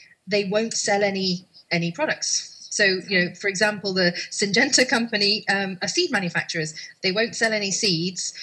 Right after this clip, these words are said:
if the land and soil aren't productive. So there's an, a real business interest for them to be involved and for the policy environment,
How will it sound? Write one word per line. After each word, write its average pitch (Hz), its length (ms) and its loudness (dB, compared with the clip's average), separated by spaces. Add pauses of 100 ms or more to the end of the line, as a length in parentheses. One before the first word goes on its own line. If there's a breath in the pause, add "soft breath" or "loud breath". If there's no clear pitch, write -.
(180 loud breath)
if 202 200 -4
the 196 120 -2
land 202 320 0
and 190 120 -6
soil 180 320 -2
aren't 170 260 -6
productive. 156 580 -6 (420 loud breath)
So - 160 2
there's 214 200 2
an, 233 100 0 (200)
a 220 140 4
real 254 240 2
business 226 400 2
interest 190 540 -4
for 202 80 -8
them 180 440 2
to 226 100 -4
be 196 140 -2
involved 180 520 -2
and 180 120 -4
for - 60 -12
the 175 140 -8
policy 175 540 -2
environment, 170 580 0